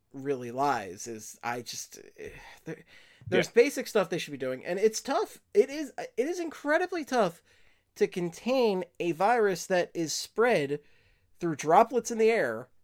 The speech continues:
Speaker 1: when you play a sport where guys are, you know, smashing into each other at high velocities and getting into scrums at the corner and
Speaker 2: No,
Speaker 1: have
Speaker 2: that's
Speaker 1: to sit on a
Speaker 2: exactly
Speaker 1: bench packed right next to each other. It's,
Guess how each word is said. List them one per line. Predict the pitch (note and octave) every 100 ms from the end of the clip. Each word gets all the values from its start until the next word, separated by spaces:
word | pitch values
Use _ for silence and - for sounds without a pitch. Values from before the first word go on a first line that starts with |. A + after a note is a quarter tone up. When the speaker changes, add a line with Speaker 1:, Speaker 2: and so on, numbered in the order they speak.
| _ _ _
Speaker 1:
when | F#3+ F3 F3+ E3+ E3
you | D#3 D#3+
play | D3+ G3 F3+
a |
sport | D3+ - G3+ G3 -
where | D3 C#3+
guys | D3 D3+ C#3 C#3 -
are, | D3 C#3 - -
you | C#3+
know, | C3+ D3+ - _ _ _ -
smashing | - D#3 D#3+ E3 E3+
into | E3 G#3 C3
each | A#2 A2+
other | A#2 B2+ D3 - _ _ _ _ _
at | C3+ C#3 -
high | - C#3 C3+
velocities | A#2 C3 B2 - D3+ C3+ D3 C#3
and | C#3 B2+ A#2+ A#2+ A#2
getting | D#3 C3
into | C#3 C3+
scrums | - E3+ E3+ D#3
at | D3
the |
corner | C#3+ F3+ F3+ D#3 D3 D3+
and | C#3 B2+ B2 _ _ _ _ _ _ -
Speaker 2:
No, | D3 G2+
Speaker 1:
have | - A#2
Speaker 2:
that's | B2+
Speaker 1:
to | B2
sit | G3+
on |
a | G2+
Speaker 2:
exactly | - G2
Speaker 1:
bench | F3+ E3+ -
packed | D#3 D3 D3+
right | C#3 D3+ E3+ E3
next | D3+ E3 -
to | C3
each | A2+ C3+
other. | B2+ E3
It's, | E3 F3+ F3 - - -